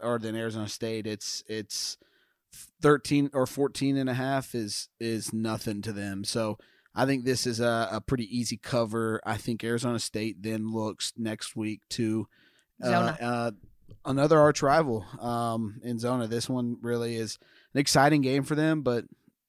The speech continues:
Speaker 1: Oregon's on a mission right now, and I think that fourteen and a half, uh, will be seventeen pretty quickly.
Speaker 2: Absolutely. Not even gonna add much to it. You kinda already heard what I had to say about it. They're gonna have to win. They're gonna have to win big to build that resume up, uh, and I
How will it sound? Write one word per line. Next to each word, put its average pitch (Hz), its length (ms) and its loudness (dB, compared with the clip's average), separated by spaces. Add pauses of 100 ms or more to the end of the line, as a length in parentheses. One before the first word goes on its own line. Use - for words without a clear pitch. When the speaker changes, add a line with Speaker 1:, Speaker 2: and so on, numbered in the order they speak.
(160)
Speaker 1:
Oregon's 156 360 6
on 131 120 2
a 117 60 0
mission 113 360 -2
right 104 200 -8
now, 107 400 -8 (480)
and 104 100 -4
I 113 140 0
think 117 300 -2
that 101 160 0
fourteen 110 400 -2
and 104 120 -2
a 98 60 -2
half, 104 560 -4
uh, 101 280 -4
will 101 180 -6
be 101 400 -6 (520)
seventeen 117 720 4
pretty 101 220 -2
quickly. - 440 -8 (220)
Speaker 2:
Absolutely. 196 680 2
Not 202 160 6
even 196 100 4
gonna 185 140 2
add 170 240 4
much 160 260 0
to 180 160 0
it. 175 120 2
You - 40 -10
kinda 190 220 -2
already 165 200 2
heard 160 200 -2
what 151 80 -4
I 143 100 2
had 151 140 -4
to 143 80 -8
say 143 220 -4
about 143 200 -2
it. - 80 -4
They're 151 120 -4
gonna 151 300 -4
have - 320 -8
to 175 80 -4
win. 156 220 -2 (280)
They're 175 100 0
gonna 160 100 0
have 151 140 -2
to - 80 -8
win 156 240 -4
big 156 240 0
to - 100 -12
build 151 200 -4
that 151 140 -4
resume 151 440 -2
up, 143 180 -2 (380)
uh, 151 320 0
and 143 180 -10
I 139 160 -4